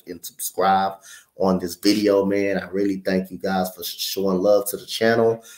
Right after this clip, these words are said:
for the two preseason games I did today. I really, uh, thank you guys for showing love,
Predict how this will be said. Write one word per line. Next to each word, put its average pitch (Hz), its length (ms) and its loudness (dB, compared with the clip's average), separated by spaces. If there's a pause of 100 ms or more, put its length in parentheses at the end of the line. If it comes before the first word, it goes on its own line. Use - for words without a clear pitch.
(140)
for 98 140 2
the 92 100 0
two 95 220 -4
preseason 120 640 0
games 113 300 2
I 110 160 0
did 113 240 4
today. 110 560 0 (360)
I 85 100 -8
really, 104 400 0 (220)
uh, 95 500 4
thank 107 280 0
you 104 80 -4
guys 104 300 4
for 101 100 -8
showing 101 320 0
love, 104 340 4